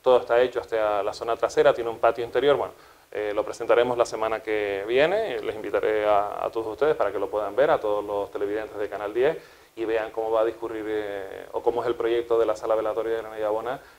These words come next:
que veremos en este año dos mil diecinueve. ¿Nos vamos a quedar solo con Granadilla? No.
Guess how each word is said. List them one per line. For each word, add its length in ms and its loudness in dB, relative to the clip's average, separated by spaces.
que 80 -4
veremos 400 -4
en 140 -10
este 260 -6
año 300 -4
dos 140 -2
mil 100 -8
diecinueve. 460 -4
¿Nos 120 0
vamos 200 6
a 80 4
quedar 200 6
solo 180 0
con 80 0
Granadilla? 460 2
No. 320 -6